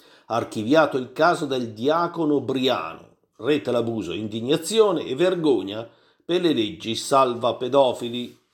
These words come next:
Francesco Zanardi e Alberto Sala, nono giorno di digiuno contro il virus vaticano. Canada, il governo canadese insiste, le scuse del papa, del papa non bastano.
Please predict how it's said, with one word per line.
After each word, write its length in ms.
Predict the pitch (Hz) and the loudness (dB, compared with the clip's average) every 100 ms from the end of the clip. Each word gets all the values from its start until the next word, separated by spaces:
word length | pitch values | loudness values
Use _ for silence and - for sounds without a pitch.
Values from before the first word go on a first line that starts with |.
| _ _ _ | _ _ _
Francesco 600 | 101 107 104 143 139 123 | -10 -8 0 0 2 -2
Zanardi 540 | 110 143 156 139 113 | 2 4 6 4 0
e 20 | 120 | -4
Alberto 460 | 117 139 143 202 | 0 -2 -2 -4
Sala, 380 | 196 202 175 143 | 0 2 4 2
nono 360 | 131 180 175 185 | 2 0 0 0
giorno 280 | 160 147 113 | 4 4 2
di 160 | 113 | -6
digiuno 600 | 143 165 123 101 101 113 | -8 -8 -4 -4 -4 -6
contro 400 | - 165 147 170 | -2 0 0 0
il 100 | 160 | -2
virus 420 | 113 95 98 98 - | -2 -6 -6 -8 -6
vaticano. 800 | 95 95 95 98 92 98 95 95 - - - _ _ _ _ _ _ _ _ _ _ _ _ _ - - - - - _ _ - _ _ _ _ | -6 -6 -4 -4 -4 -6 -8 -10 -18 -20 -20 _ _ _ _ _ _ _ _ _ _ _ _ _ -18 -14 -14 -16 -20 _ _ -20 _ _ _ _
Canada, 680 | 160 151 135 120 123 - - | 4 4 4 0 -2 -2 -10
il 140 | 123 | -12
governo 560 | 113 127 143 165 151 143 | -4 0 2 2 0 0
canadese 540 | 151 165 160 143 123 | 2 2 4 2 2
insiste, 580 | 135 - 107 82 - 90 | -4 -6 -8 -10 -12 -6
le 140 | 120 | -4
scuse 420 | 147 - 160 131 117 | -4 0 0 2 0
del 160 | 135 | 0
papa, 540 | 151 190 - 78 - _ - | 4 4 2 -4 -10 _ 0
del 300 | 151 151 - | 4 4 4
papa 500 | 139 104 127 139 - | 4 4 2 0 0
non 260 | 127 143 98 | -2 -2 -2
bastano. 720 | 78 76 - 92 92 90 | -6 -8 -10 -12 -12 -16